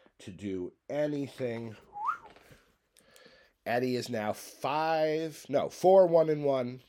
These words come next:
Malachi at four and two. Eddie will have first place, uh, going into our final week.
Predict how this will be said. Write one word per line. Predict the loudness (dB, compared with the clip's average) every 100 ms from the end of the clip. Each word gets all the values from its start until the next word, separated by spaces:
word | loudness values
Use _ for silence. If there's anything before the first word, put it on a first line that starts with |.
| -10
Malachi | -6 -4 -4 -4 -2
at | -2
four | -4 -4 -2
and | -2 -6
two. | -6 -4 -4 -6 -12 -8
Eddie | -4 -4 -2
will | -4
have | -4 -8 -10
first | -10 -8 -8 -10 -14
place, | -10 -8 -10 -14 -16 _ _ -20 _ -10
uh, | -8
going | -6 -4 -4 -4
into | -8 -8 -8 -8
our | -8
final | -10 -10 -10 -12 -12
week. | -8 -8 -10 -18